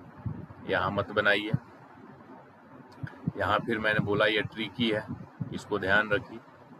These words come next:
ये बढ़िया है, लेकिन बस यही है कि हस्बैंड यदि sexually satisfy नहीं कर पाएगा तो फिर problem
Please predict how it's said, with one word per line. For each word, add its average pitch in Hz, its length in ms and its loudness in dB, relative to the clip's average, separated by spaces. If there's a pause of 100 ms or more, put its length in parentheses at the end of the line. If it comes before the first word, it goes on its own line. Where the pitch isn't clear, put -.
(540)
ये 104 140 2
बढ़िया 104 400 4
है, 110 180 2 (420)
लेकिन 95 260 -6
बस 95 220 0
यही 101 220 -2
है 107 160 -2 (260)
कि 90 220 0 (540)
हस्बैंड 101 400 0
यदि 101 240 -2
sexually 98 560 -2 (380)
satisfy 98 440 -2
नहीं 107 140 -2
कर 110 160 4
पाएगा 113 320 4
तो 123 140 -6
फिर 104 140 -2
problem 80 360 -4